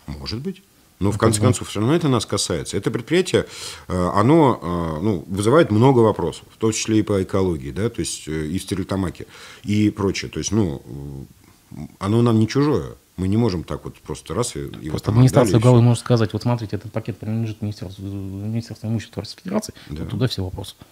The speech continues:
Speaker 1: Ну, Росимущество оно
Speaker 2: Ну, Росимущество,
Speaker 1: принадлежит,
Speaker 2: да.
Speaker 1: да. Ну, что значит туда все вопросы? То есть, если, а, федералы приняли это решение, а, э, получается, что региональные власти, они просто поставили в известность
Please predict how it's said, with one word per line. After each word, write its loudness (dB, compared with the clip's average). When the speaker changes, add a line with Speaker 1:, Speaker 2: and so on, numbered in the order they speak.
Speaker 1:
Ну, 4
Росимущество 4
оно 0
Speaker 2:
Ну, 0
Росимущество, 0
Speaker 1:
принадлежит, 0
Speaker 2:
да. -6
Speaker 1:
да. -2
Ну, 2
что 0
значит 0
туда 0
все -6
вопросы? -2
То -6
есть, 0
если, 4
а, 0
федералы 6
приняли 4
это -4
решение, -4
а, -2
э, -6
получается, -2
что -4
региональные 2
власти, 2
они 2
просто -4
поставили 0
в 2
известность -2